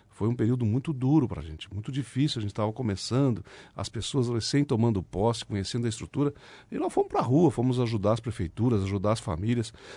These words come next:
As famílias foram fortes e ali veio um exemplo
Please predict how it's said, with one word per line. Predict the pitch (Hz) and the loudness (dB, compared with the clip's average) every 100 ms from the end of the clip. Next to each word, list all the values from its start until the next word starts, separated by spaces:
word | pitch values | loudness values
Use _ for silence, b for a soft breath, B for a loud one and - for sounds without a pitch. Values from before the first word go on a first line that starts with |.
| B | B
As | 127 | -2
famílias | 143 135 151 151 | 4 6 6 4
foram | 139 123 | 2 2
fortes | 92 - 120 135 - 104 | 2 2 6 6 4 0
e | |
ali | 104 120 | 2 4
veio | 127 143 | 4 6
um | 143 | 6
exemplo | 104 95 151 156 | 4 4 2 0